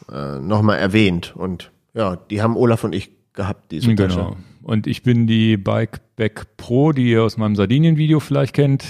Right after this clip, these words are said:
Speaker 2: äh, wieder gefahren und hab, musste halt, da passen keine zwei Laufradsätze rein. Ich musste den zweiten Laufradsatz extern nehmen. Da hab ich jetzt einfach so eine Zip-Tasche genommen.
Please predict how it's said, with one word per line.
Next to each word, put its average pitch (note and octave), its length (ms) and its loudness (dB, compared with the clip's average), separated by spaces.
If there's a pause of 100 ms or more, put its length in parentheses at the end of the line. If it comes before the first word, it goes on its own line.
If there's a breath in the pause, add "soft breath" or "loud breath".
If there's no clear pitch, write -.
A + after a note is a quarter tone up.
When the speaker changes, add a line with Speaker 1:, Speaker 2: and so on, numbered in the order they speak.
(220)
Speaker 2:
äh, B2 360 -2
wieder B2+ 220 4
gefahren B2 460 0
und A2 180 0
hab, A2+ 160 -4
musste A2 280 0
halt, - 300 -2 (120)
da A2 120 4
passen A2+ 300 0
keine A#2+ 240 2
zwei C3+ 220 -2
Laufradsätze C3 580 -2
rein. B2+ 180 0
Ich A2 140 -4
musste A2+ 240 -4
den G#2 100 0
zweiten G#2+ 300 0
Laufradsatz G#2 540 -2
extern A#2+ 460 0
nehmen. A#2+ 240 4
Da G2 80 2
hab G2+ 80 0
ich - 140 -6
jetzt G2+ 200 -6
einfach G2 240 -4
so G2 100 0
eine F#2+ 140 0
Zip-Tasche - 640 -4
genommen. A2 400 2